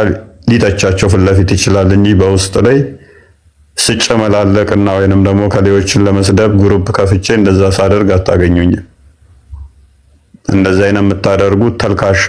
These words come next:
ወንዶች ስርዓት ያዙ። ሴቶችን ውስጥ ለውስጥ እየሄዳችሁ ማይሆን ነገር የምታነሳሱ፣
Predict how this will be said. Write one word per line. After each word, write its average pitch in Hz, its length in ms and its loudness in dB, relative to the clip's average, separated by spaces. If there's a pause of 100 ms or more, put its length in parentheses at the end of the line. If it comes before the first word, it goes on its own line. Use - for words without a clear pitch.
ወንዶች 104 400 0
ስርዓት 95 400 -2
ያዙ። 92 200 0 (2000)
ሴቶችን 98 600 0
ውስጥ 107 220 -2
ለውስጥ 101 340 -2
እየሄዳችሁ 98 640 0
ማይሆን 98 380 0
ነገር 90 260 0
የምታነሳሱ፣ 98 760 0